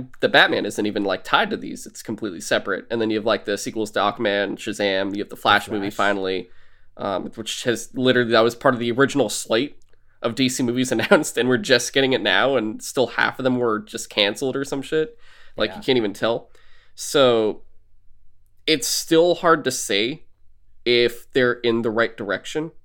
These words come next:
Speaker 1: because we don't know if they're gonna be consistent again,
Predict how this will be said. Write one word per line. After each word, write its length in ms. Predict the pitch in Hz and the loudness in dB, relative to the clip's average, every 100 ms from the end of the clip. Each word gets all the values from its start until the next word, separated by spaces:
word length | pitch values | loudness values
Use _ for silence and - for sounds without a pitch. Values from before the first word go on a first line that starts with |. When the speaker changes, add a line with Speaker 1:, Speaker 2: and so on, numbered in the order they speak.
| - | -12
Speaker 1:
because 380 | 131 123 127 113 | -10 -4 -4 -2
we 100 | 120 | -4
don't 300 | 107 120 117 | 0 0 0
know 460 | 117 107 104 101 95 - - - - - - | 0 0 0 0 -4 -12 -20 -20 -20 -6 0
if 180 | 113 | 2
they're 100 | - | 2
gonna 140 | 117 113 | 0 -2
be 80 | 104 | -4
consistent 540 | 110 - 123 - 113 | -6 -4 -4 -2 -2
again, 380 | 104 95 87 | 0 -2 -4